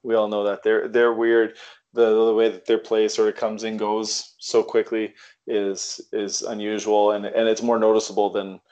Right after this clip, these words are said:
with players. You know, if a player has an off game, it's way less, uh, noticeable and doesn't affect things nearly as much. I mean, goalies are on for sixty minutes, so you see it all, right? Uh, that's the, they're, they're there for it all, so they kind of live and die by,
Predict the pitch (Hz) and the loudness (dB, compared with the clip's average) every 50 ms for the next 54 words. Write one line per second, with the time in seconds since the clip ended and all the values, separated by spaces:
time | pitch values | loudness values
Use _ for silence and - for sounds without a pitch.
0 | - - - _ _ _ - 107 107 104 - - 113 107 107 107 107 107 104 - | -20 -20 -20 _ _ _ -2 -2 -2 0 0 0 2 4 4 6 4 2 0 -2
1 | - 110 107 104 104 98 - 110 95 - - 107 107 107 107 104 107 110 101 101 | -8 -6 -4 -2 -2 -2 -2 -4 -6 -2 -2 -2 0 0 0 -2 -2 -2 -2 -2
2 | 98 - - 107 104 101 98 95 - - - - 107 107 110 107 104 101 101 101 | -2 -2 -6 -10 -10 -8 -10 -12 -12 -14 -18 -16 -8 -4 -2 -2 0 0 -2 -4
3 | 98 - - - - 107 104 101 101 98 98 - - - - - - _ - 123 | -4 -6 -8 -4 -2 0 0 2 0 0 -2 -4 -10 -20 -20 -20 -20 _ -2 2
4 | 120 120 120 120 117 139 123 127 131 139 135 - - _ _ _ _ _ _ - | 4 4 4 4 2 2 4 4 4 4 2 -2 -10 _ _ _ _ _ _ -12
5 | 117 104 101 110 107 101 104 101 95 92 - 104 101 - - 107 104 98 90 110 | -12 -8 -4 -2 -2 -2 -4 -8 -12 -6 -6 -6 -6 -6 -8 -12 -12 -10 -10 -6
6 | 107 104 104 101 92 101 104 98 98 - - 98 101 98 98 98 98 101 104 101 | -4 -2 -2 -2 -4 -4 -6 -6 -6 -6 -10 -10 -10 -12 -10 -6 -2 0 0 0
7 | 98 110 104 101 101 101 - 110 110 - 113 107 - - 113 104 104 104 110 110 | 0 -2 -2 -2 -4 -6 -6 -8 -6 -4 -4 -4 -4 -4 -6 -6 -4 -2 -2 -4
8 | 110 - - - 101 98 92 - - - - - - - - - _ _ _ _ | -4 -4 -4 -4 -4 -4 -4 -8 -16 -20 -20 -20 -20 -20 -20 -20 _ _ _ _
9 | _ _ _ _ _ - 143 131 120 - 156 151 147 135 156 170 160 143 120 - | _ _ _ _ _ -2 0 0 2 4 4 4 8 8 10 10 8 6 4 0
10 | - 113 127 139 151 - - 135 123 117 113 110 110 110 110 110 - 113 110 - | 0 2 2 2 2 0 -2 0 2 2 2 2 2 0 -2 -2 -2 -4 -4 -4
11 | - - - 120 113 120 113 110 104 107 _ _ _ _ - - 113 110 107 107 | -10 -18 -18 -10 -4 -4 -2 -2 -4 -6 _ _ _ _ -4 0 0 0 0 -4
12 | - - 120 120 113 117 113 - - 120 117 110 110 107 104 104 - 110 107 113 | -8 -6 -4 0 2 2 2 2 2 2 4 4 4 2 2 0 -4 -8 -6 -4
13 | 110 107 104 101 - - 113 107 104 110 113 107 107 107 101 101 104 101 92 101 | -4 -4 -4 -6 -8 -8 -6 -4 -2 -2 -2 -2 -4 -4 -2 -2 -2 -2 -2 -2
14 | 101 101 101 98 | -4 -4 -4 -8